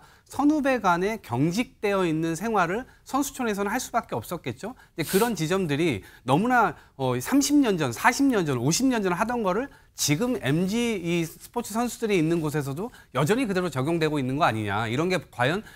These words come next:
선수 보호가 제대로 되고 있는 거냐, 뭐 이러한 측면에서의, 어, 공방이었던 것 같고요.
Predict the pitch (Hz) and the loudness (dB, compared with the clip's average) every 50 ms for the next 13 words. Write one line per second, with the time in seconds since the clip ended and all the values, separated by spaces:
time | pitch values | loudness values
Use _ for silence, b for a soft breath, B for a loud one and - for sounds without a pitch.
0 | B B - - 285 302 294 - 285 226 - 156 165 165 165 170 127 135 131 151 | B B -4 0 0 2 2 2 0 0 2 2 2 2 2 0 0 0 -2 -2
1 | 156 123 107 113 120 156 151 123 117 131 151 147 120 110 117 139 135 - - B | -2 -2 -4 -4 -2 0 0 0 0 0 -2 0 -2 0 2 2 2 2 -2 B
2 | B B B - 135 123 143 165 202 208 202 190 - - 254 247 240 226 214 190 | B B B -2 2 2 4 4 4 2 2 0 -2 -2 -2 0 0 0 0 0
3 | 160 170 165 160 160 156 147 151 B B B B 135 127 - - 139 147 165 165 | 0 0 2 2 2 0 0 -4 B B B B -4 -4 -2 0 0 2 4 2
4 | 165 156 147 - 151 143 147 147 123 101 - - 131 156 156 107 87 | 2 0 -2 -2 -4 -6 -2 -2 -4 -4 -4 -4 -4 -2 -2 -4 -4